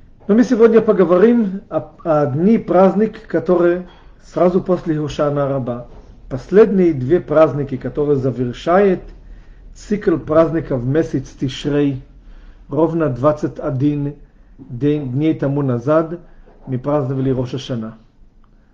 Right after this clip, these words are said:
затем Йом Кипур, затем Суккот, первые дни Суккот. И вот мы приближаемся уже завтра. Завтра уже день Хошана Раба, это седьмой день праздника Суккот.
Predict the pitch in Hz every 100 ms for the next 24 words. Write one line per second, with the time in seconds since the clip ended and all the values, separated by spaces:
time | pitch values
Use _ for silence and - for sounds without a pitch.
0 | _ - 131 127 139 135 131 127 - -
1 | 147 147 143 _ _ _ _ _ - -
2 | 127 135 127 - 131 - 151 - 151 156
3 | 151 147 135 143 135 131 135 139 147 175
4 | 185 151 156 147 139 127 147 147 127 135
5 | 123 127 135 123 131 127 127 123 - -
6 | - - - - - 139 175 - 160 156
7 | 139 147 135 156 170 151 147 - 151 143
8 | 156 151 135 147 156 - 131 - 143 123
9 | 139 160 139 143 151 143 135 135 143 135
10 | 135 127 - 117 - 165 -